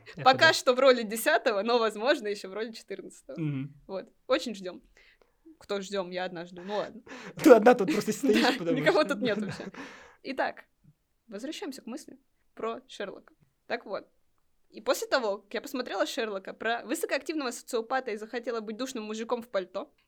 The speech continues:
Speaker 2: я, к счастью, посмотрела «Доктора Кто». И теперь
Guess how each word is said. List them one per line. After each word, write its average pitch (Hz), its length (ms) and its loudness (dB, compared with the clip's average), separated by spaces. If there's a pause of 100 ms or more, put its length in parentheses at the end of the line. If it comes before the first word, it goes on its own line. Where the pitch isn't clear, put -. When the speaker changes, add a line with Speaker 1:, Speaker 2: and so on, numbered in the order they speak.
Speaker 2:
я, 262 200 2
к - 80 -14
счастью, 277 440 0
посмотрела 220 500 -4
«Доктора 202 360 -4
Кто». - 300 -10 (680)
И 208 280 -8 (220)
теперь 240 400 0